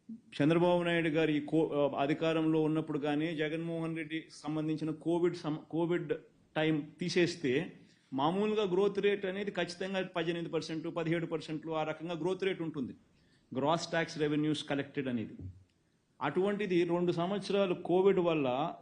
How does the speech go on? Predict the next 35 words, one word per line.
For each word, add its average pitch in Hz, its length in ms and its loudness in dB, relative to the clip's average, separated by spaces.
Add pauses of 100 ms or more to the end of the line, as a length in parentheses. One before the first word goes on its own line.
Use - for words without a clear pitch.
(160)
కేంద్రానికి 208 640 2
రావాల్సిన 185 580 0
గ్రాస్ 175 280 0
ట్యాక్స్ 180 360 -4
రెవెన్యూస్ 170 460 -2
రెండు 160 220 -2
వేల 170 160 0
పంతొమ్మిది 175 580 -2
ఇరవైలో 165 640 0 (500)
మైనస్ 170 460 2
త్రీ 196 140 -2
పాయింట్ 185 340 -4
త్రీ 160 140 0
ఎయిట్ 156 240 -2
పర్సెంట్, 127 400 -2 (680)
రెండు 165 160 2
వేల 190 160 6
ఇరవై 190 500 6
ఇరవై 185 340 4
ఒకటిలో 175 480 0 (220)
పాయింట్ 208 360 2
ఎయిట్ 196 240 4
ఫైవ్ 190 220 0
పర్సెంట్ 180 320 -4
గ్రోత్ 170 320 0
రేటు 170 180 0
మాత్రమే 175 600 0
నమోదైన 175 480 0
పరిస్థితి. 143 540 -8 (760)
అటువంటి 185 360 4
పరిస్థితిలో 190 500 4
దాని 180 220 2
ఇంపాక్ట్ 190 400 0
ఏమిటో 190 260 0
తెలుసా? 196 480 -2